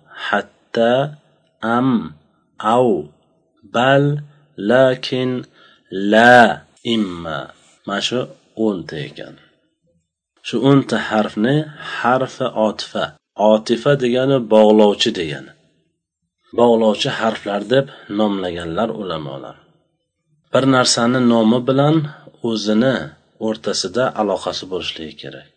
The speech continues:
Ya'ni bog'lovchi deganda bu nima bilan nimani bog'lashligi mumkin deb odam, o, o'ylashligi mumkin. Bu ikkita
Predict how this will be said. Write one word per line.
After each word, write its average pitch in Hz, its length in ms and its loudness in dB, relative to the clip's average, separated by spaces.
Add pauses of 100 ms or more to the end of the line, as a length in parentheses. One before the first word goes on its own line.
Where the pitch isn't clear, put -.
(120)
Ya'ni 95 280 -6
bog'lovchi 113 760 6
deganda 87 540 -4 (840)
bu 107 240 0 (960)
nima 127 300 -2
bilan 151 260 4
nimani 123 400 0
bog'lashligi 110 720 0
mumkin 110 560 -6 (420)
deb 113 300 -4
odam, 104 320 -4 (420)
o, 92 80 -8 (160)
o'ylashligi 98 640 0
mumkin. 73 400 -8 (160)
Bu 127 160 2 (580)
ikkita 127 300 0